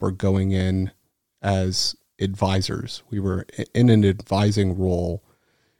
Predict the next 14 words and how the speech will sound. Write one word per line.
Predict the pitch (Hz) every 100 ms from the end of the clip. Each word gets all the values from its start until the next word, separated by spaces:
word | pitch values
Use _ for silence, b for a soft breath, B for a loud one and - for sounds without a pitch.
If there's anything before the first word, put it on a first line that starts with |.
| _ _ _ _
And | - 101 95 92 - _ _ _
for | -
me, | 107 117 127 107
I | 92 101
was, | 95 90 - _ -
I | 104
was | 101
a | 92
s-, | - _ 110 104
direct | 104 104 101 -
support. | - 87 - 101 - - -
So | - 107 90 92 - _ _
I | 107 113
supported | 117 - 101 - - 107 104 92 87 92